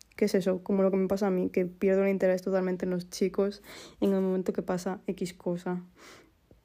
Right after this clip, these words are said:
Y yo creo que ella está en el mismo, en el mismo punto, rollo que no quiere saber nada de los chicos. Y lo ve más bien como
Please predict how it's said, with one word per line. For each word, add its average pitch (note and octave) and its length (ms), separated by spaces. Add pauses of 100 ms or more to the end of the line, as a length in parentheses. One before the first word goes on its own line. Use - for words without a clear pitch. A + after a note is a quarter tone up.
(280)
Y G3+ 100
yo G3 80
creo F#3+ 200
que G3 80
ella F#3+ 120
está F#3+ 160
en F#3+ 80
el F#3+ 60
mismo, F#3+ 540 (260)
en G3 160
el G3 60
mismo F#3+ 340
punto, F#3+ 360
rollo F#3+ 260
que F#3 120
no F#3 140
quiere G3 180
saber F#3+ 280
nada F#3 220
de F#3 60
los F#3 200
chicos. G#3 520 (840)
Y A3 100
lo G3+ 160
ve G3+ 120
más G#3 240
bien G#3 200
como G3+ 520